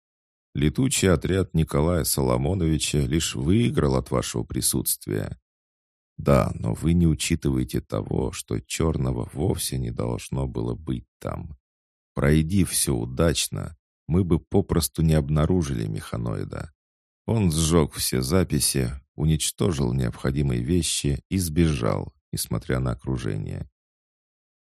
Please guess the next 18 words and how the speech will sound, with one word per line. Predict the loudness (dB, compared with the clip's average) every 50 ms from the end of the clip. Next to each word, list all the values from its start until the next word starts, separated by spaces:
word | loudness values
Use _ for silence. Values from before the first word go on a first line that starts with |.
| _
«Господа, | 4 4 4 4 4 6 8 8 8 8 6 4 4 2 0 -4 -4
я | 2 4 6 8 8
устал | 8 6 4 4 8 8 8 10 8 6
слушать | 2 0 2 2 2 4 4 2 2 2
эту | 2 2 2 0 0
чушь». | 0 0 0 0 0 0 -2 -2 -6 -6 -8 -12 _ _ _ _ _ _ _ _ _ _ _
Его | -2 0 2 4 4 2
превосходительство | 2 0 0 0 0 -2 -2 -2 -2 0 -2 0 0 -2 -2 -2 -4 -4 -2 -2 -2 0 -2 -2 -2
решительно | -2 -2 -2 -2 -2 -4 -4 -2 -4 -4 -4 -4 -4
шагнул | -4 -2 -2 -2 -2 -2 -4 -4 -4 -6
к | -10 _ -6
двери. | -2 0 0 2 0 0 -2 -4 -8 _ _ _ _ _ _ _ _ _
Тень | -6 -2 0 0 2 0 0
грозы | 0 0 2 2 2 2 0 0 0 0 0 -2
мелькнула | -4 -6 -8 -8 -10 -10 -8 -6 -4 -4 -4 -6
в | -6
его | -6 -6 -6 -4 -4 -4
глазах, | -4 -4 -4 -4 -4 -2 0 2 2 2 0 -2 -8 -16